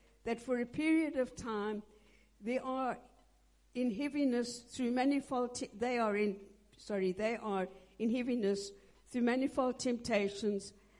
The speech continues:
And the word temptations here means trials. Apparently, these trials pertain to the persecutions they were suffering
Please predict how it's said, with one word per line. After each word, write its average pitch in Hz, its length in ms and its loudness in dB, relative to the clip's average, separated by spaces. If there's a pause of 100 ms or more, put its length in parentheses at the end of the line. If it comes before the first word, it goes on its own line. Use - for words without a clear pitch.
(200)
And 214 140 4
the 208 80 8
word 285 260 2
temptations 254 840 0
here 233 360 0
means 226 360 -2
trials. 170 680 -4 (1700)
Apparently, 277 540 2
these 277 260 0
trials 262 440 -2
pertain 254 500 -2
to - 120 -12
the 254 120 -2
persecutions 269 960 0
they 247 120 0
were 262 140 -4
suffering 226 640 0